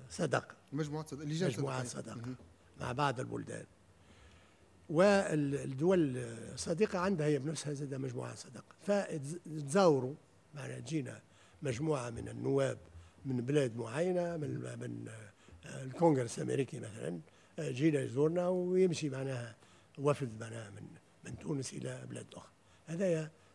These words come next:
Speaker 1: من جهة.
Speaker 2: أي.
Speaker 1: من جهة أخرى عندنا بر-، ال-، الدبلوماسية البرلمانية، عندنا منظمات برلمانية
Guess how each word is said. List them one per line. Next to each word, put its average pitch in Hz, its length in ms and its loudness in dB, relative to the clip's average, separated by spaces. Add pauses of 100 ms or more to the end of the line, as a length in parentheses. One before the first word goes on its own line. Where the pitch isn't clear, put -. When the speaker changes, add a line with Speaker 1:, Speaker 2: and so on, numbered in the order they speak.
Speaker 1:
من 123 160 -4
جهة. 113 300 -6 (140)
Speaker 2:
أي. 120 160 -10 (280)
Speaker 1:
من 151 60 -6
جهة 202 360 2
أخرى 214 200 -4
عندنا 165 480 -2
بر-، 120 460 -10 (480)
ال-، 110 300 -12 (1400)
الدبلوماسية 143 500 0
البرلمانية، 123 520 -2
عندنا 202 400 2
منظمات 151 640 4 (420)
برلمانية 180 960 2